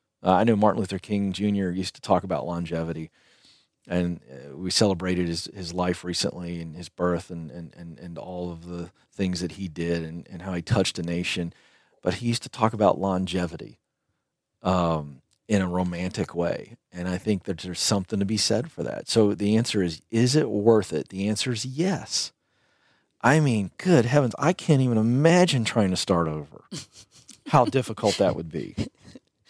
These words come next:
Speaker 2: It's
Speaker 1: You know?
Speaker 2: that much hard work.
Speaker 1: I, well, but the, the different schedules and the different
Speaker 2: Yeah.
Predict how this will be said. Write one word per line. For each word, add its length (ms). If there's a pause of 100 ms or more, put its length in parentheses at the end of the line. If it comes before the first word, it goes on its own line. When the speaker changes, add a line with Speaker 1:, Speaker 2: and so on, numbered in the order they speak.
(160)
Speaker 2:
It's 100
Speaker 1:
You 100
know? 240
Speaker 2:
that 100
much 200
hard 220
work. 280
Speaker 1:
I, 200
well, 220
but 220
the, 80
the 160
different 420
schedules 640
and 180
the 60
different 500
Speaker 2:
Yeah. 80